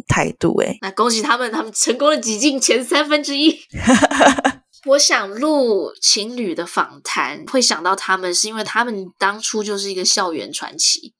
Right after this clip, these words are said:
Speaker 2: 就是一个普通人追到女神的校园传奇。
Speaker 1: 真的太稀有了欸。
Speaker 2: 其实这位老公 Nick，他真的也不能算是平凡人啊，他只是就是说帅得不太明显。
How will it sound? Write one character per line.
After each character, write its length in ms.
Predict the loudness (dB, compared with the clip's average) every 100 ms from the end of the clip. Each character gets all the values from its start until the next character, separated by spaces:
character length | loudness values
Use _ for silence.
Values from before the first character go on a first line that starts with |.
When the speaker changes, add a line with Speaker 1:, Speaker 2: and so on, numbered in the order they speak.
| -8
Speaker 2:
就 120 | -6
是 120 | -4
一 120 | -2
个 640 | 2 2 2 0 -4 -6 -12 -8
普 140 | -6
通 240 | -2 0 0
人 160 | 0
追 180 | 2 4
到 220 | 4 2
女 180 | 2 -2
神 360 | 0 0 0 -2
的 100 | 0
校 260 | 2 2 -2
园 120 | -4
传 360 | -2 -2 -4
奇。 400 | 0 0 0 -4 -10 2
Speaker 1:
真 160 | 6
的 160 | 8 6
太 560 | 4 6 6 6 2 0
稀 440 | -2 0 4 4
有 200 | 6 4
了 140 | 4 0
欸。 260 | 0 -4 _ -8 -8 -4
Speaker 2:
其 380 | 0 2 2 2
实 580 | 2 2 2 4 2 4
这 180 | 6 6
位 220 | 6 4
老 240 | 2 0
公 480 | 2 2 2 -2 0
Nick， 240 | 0 0 -2
他 220 | 0 0
真 220 | 2 -2
的 40 | 0
也 120 | 0
不 180 | 0 -2
能 220 | 0 0
算 260 | 0 0
是 400 | 0 0 -2 -6 -4
平 240 | -4 -2
凡 240 | -2 -2
人 240 | -2 -4 -4
啊， 120 | -6
他 160 | -2 -2
只 160 | 0
是 260 | -2 -2 -2
就 140 | 0
是 80 | 0
说 540 | 4 4 4 0 -6 -14 _ _ _ _ -20 -16
帅 240 | -2 2 2
得 120 | 2
不 100 | -2
太 180 | -2 -2
明 240 | -2 -2
显。 280 | -2 -2 -6